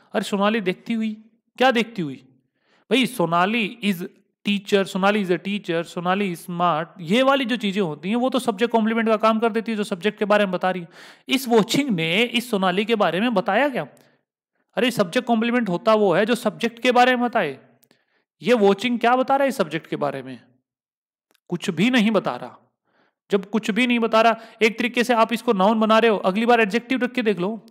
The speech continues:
ये एडजेक्टिव क्या विशेषता बता रहा है सोनाली के बारे में? कुछ भी नहीं बता रहा यहाँ पे। तो इन चीज़ों से देखा तो ना तो ये नाउन है, ना ये एडजेक्टिव है। तो यहाँ पर हमने इसको गलत तोड़ा है। तो गलत तोड़ा है तो इसको सही कैसे करेंगे? आओ जरा इसको सही कर लेते हैं।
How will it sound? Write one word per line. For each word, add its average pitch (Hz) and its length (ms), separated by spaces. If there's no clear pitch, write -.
ये 233 140
एडजेक्टिव 240 380
क्या 254 140
विशेषता 180 380
बता 151 160
रहा 139 120
है - 80
सोनाली 139 300
के 135 100
बारे 131 240
में? 127 140
कुछ 202 180
भी 240 140
नहीं 240 140
बता 156 220
रहा 135 100
यहाँ 127 200
पे। 127 160
तो 262 80
इन 269 120
चीज़ों 262 240
से 269 120
देखा 214 220
तो 240 160
ना 196 200
तो 240 120
ये 226 100
नाउन 202 300
है, 247 160
ना 202 220
ये 214 180
एडजेक्टिव 196 480
है। 226 220
तो 220 60
यहाँ 202 420
पर 220 100
हमने 196 320
इसको 220 200
गलत 185 440
तोड़ा 135 180
है। 117 160
तो - 80
गलत 208 280
तोड़ा 202 240
है 208 140
तो 196 100
इसको - 180
सही 175 240
कैसे 190 280
करेंगे? 185 440
आओ 135 220
जरा 147 280
इसको 143 180
सही 143 200
कर 151 120
लेते 151 260
हैं। 143 160